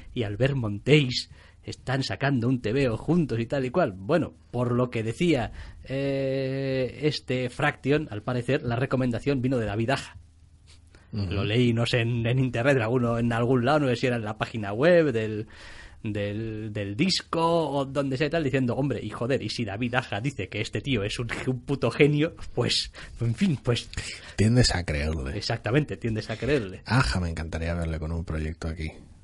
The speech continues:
Speaker 1: ¿A que sí? También, también, claro. Pero, bueno, habrá
Speaker 2: Ya
Speaker 1: que ver.
Speaker 2: veremos.
Speaker 1: Habrá que ver cómo
Speaker 2: Ya digo, estoy, estoy muy enamorado de la sección final, del último tercio de este número cuatro de Barrier.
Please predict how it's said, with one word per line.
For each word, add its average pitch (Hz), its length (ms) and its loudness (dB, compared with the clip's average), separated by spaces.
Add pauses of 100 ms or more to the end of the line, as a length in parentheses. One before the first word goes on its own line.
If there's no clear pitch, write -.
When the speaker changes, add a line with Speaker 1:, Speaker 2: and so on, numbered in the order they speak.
(240)
Speaker 1:
¿A - 100 -10
que 110 100 -8
sí? - 200 -10 (1040)
También, 104 380 -2
también, 92 460 -8
claro. 87 320 -8 (200)
Pero, 92 420 -10 (500)
bueno, 101 240 -6 (440)
habrá 98 240 -4
Speaker 2:
Ya - 40 -6
Speaker 1:
que 101 120 -2
ver. 95 80 -2
Speaker 2:
veremos. 87 380 -8 (180)
Speaker 1:
Habrá 101 260 -6
que 104 100 -8
ver 98 200 -4
cómo 98 140 -4
Speaker 2:
Ya 120 60 8
digo, 113 120 8
estoy, 143 320 8
estoy 135 240 4
muy 139 200 8
enamorado 85 480 4
de 76 60 0
la 82 140 0
sección 170 440 -2
final, 78 440 -4
del 82 120 -2
último 90 360 -2
tercio 78 340 -4
de 76 60 -4
este - 200 -8
número 73 320 -6
cuatro 73 280 -6
de 65 80 -6
Barrier. 62 320 -8